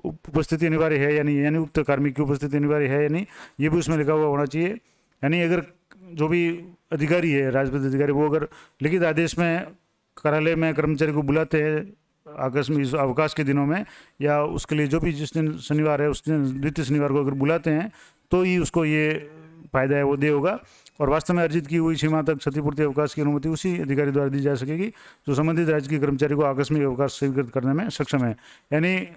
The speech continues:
ये भी कौन देगा कि जो आकस्मिक अवकाश, अ, स्वीकृत करने में सक्षम है, यानी कि जो भी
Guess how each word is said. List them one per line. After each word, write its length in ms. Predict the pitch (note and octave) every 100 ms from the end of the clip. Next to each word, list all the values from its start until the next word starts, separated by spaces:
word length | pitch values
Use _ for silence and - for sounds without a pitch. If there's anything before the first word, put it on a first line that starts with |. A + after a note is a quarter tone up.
| -
ये 160 | G3 E3
भी 300 | F3+ F#3+ F#3 C3 F#2 _ _ _ -
कौन 340 | F3 F3 D#3+
देगा 320 | E3 E3 F3+
कि 280 | F#3+ F3 D3+
जो 240 | D3 E3
आकस्मिक 460 | E3+ D#3+ E3+ D3 F3
अवकाश, 480 | D3 C#3 D#3+ - - -
अ, 180 | D#3+
स्वीकृत 340 | C#3 E3 D#3 C#3+
करने 140 | D#3+
में 60 | D3+
सक्षम 240 | D#3 -
है, 100 | E3+
यानी 200 | D#3 D#3
कि 100 | D#3
जो 120 | D#3+
भी 180 | D#3+ E3